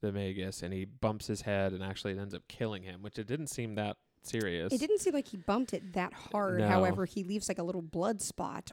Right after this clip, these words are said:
Speaker 2: on the, the glass, and then Alex touches it, and blood comes off, and
Speaker 1: Yeah.
Speaker 2: then, you know, he's bleeding all over the floor, and then, you know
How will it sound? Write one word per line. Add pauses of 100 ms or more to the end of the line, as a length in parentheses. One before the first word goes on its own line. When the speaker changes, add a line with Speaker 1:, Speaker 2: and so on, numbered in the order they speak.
Speaker 2:
on
the, (440)
the
glass,
and
then (160)
Alex
touches
it,
and
blood
comes
off,
and (220)
Speaker 1:
Yeah.
Speaker 2:
then,
you
know,
he's
bleeding
all
over
the
floor,
and
then,
you
know